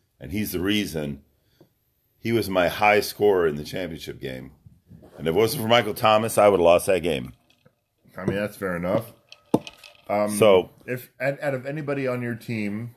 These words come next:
Speaker 2: past or present, who was the most disappointing for your, for the championship team?
Speaker 1: That I had that I don't have anymore, or?
Speaker 2: Had, have, could have had, no, not could have had.
Speaker 1: Well, I mean, my most disappointing that I used to have, but thank Christ I don't anymore,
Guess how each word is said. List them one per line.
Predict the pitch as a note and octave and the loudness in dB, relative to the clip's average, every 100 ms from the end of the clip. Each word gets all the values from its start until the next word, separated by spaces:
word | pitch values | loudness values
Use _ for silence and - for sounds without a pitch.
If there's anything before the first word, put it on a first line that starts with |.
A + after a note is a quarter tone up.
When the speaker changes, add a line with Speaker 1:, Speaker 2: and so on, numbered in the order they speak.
| - | -4
Speaker 2:
past | A#2 A2+ A2 | 0 0 0
or | A2 | -4
present, | G#2+ A2 F#2 F#2+ G#2 | -4 0 0 -2 -8
who | F#2+ C3 | -2 0
was | C#3 A2+ | 0 -2
the | A2+ | -4
most | A2+ G#2+ G#2 | -4 -6 -8
disappointing | G2+ F#2 - G2+ D#2+ C#2 - _ _ | -10 -10 -8 -6 -6 -12 -18 _ _
for | - F#2 | -10 -6
your, | F#2 F2+ F2+ | -4 -2 -4
for | E2+ F#2 | -8 -10
the | |
championship | E2+ G#2 F2+ F#2 E2+ D#2+ | -8 -10 -8 -10 -10 -10
team? | E2+ D#2 D2 C#2 | -10 -10 -10 2
Speaker 1:
That | A2 | 8
I | G#2 F2+ | 8 8
had | G2+ G#2+ | 6 4
that | G2+ | 4
I | F#2 | 4
don't | F#2 G#2+ | 2 0
have | A2 A#2 | -2 -2
anymore, | B2+ B2+ C#3 D#3 | 0 0 2 0
or? | C3+ G2 F#2 F2 F2 E2 _ | 2 4 6 4 0 -6 _
Speaker 2:
Had, | - - D#3+ E3 D#3+ D3 - | -10 -2 0 0 -2 -6 -10
have, | C3+ B2+ A#2+ B2 A#2 - _ _ _ _ | -4 0 0 0 -4 -14 _ _ _ _
could | - B2+ | -6 -2
have | A#2 | -2
had, | G#2+ G#2+ G#2+ G#2 F#2+ - _ | -2 0 0 -2 -6 -18 _
no, | G2 G2 | -6 -2
not | G#2 F#2+ | -2 -4
could | F2+ | -8
have | D#2 | -10
had. | C#2+ | 0
Speaker 1:
Well, | F#2 | 4
I | G#2 | 4
mean, | E2+ E2 | 4 0
my | F2 G2+ G2 - | 0 0 -6 -4
most | G#2 - | -4 -4
disappointing | G2 E2 D#2+ F2 F#2 F2 D#2+ | -12 -12 -10 -6 -4 -4 0
that | D#2+ | 2
I | D2+ C#2+ C#2 - | 2 0 -6 -4
used | A2+ - - | -4 -2 -2
to | |
have, | D2+ D#2 D#2 D#2+ - | 2 4 2 0 -4
but | D#2+ - | -6 0
thank | G2 F#2+ - | 0 0 -4
Christ | - E2+ F#2+ - | -6 -2 -2 -2
I | D#2 | -2
don't | F2+ C3 | 0 -2
anymore, | E2 D2+ C#2 D2+ D#2 | -4 -6 -4 -6 -8